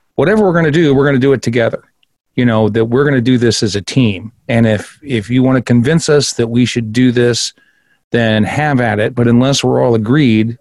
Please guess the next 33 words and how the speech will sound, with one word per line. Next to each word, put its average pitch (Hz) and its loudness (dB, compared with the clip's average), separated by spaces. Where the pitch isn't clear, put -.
we're 170 0
not 160 -2
gonna 131 -2
do 151 0
it." - -14
And 131 -2
I 160 0
think 151 2
that's 143 -2
fair, 117 -2
uh, 113 0
for, 117 -2
for 117 -2
a 107 -2
team 120 2
sport 113 -2
to 110 -2
h-, 117 -10
take 120 -4
that 117 -4
kind 113 -2
of 104 -4
approach 135 -4
to 110 0
it. 110 -2
And 107 2
the 113 0
signals 156 0
we're 113 2
getting 120 0
from 110 -4
the 101 0
Chiefs 175 -2